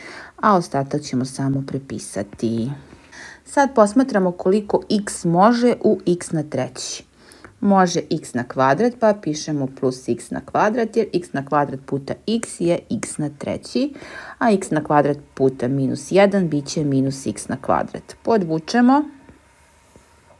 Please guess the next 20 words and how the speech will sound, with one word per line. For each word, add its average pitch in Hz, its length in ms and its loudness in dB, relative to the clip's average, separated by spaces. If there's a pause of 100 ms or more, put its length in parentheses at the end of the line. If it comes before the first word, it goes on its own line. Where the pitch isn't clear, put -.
(580)
i 233 180 8
opet 165 320 6
sada 175 460 4
ova 147 280 6
dva 165 380 4 (140)
oduzimamo. 135 1160 0 (1600)
X 208 200 0
na 151 140 0
treći 196 420 4
minus 165 340 0
x 175 200 -2
na 151 100 -6
treći 156 460 -4
je 135 60 -2
nula, 135 400 2
dakle 135 340 -2
tu 127 280 -6 (120)
ništa - 440 -6
ne 170 140 -2
zapisujemo. 135 840 0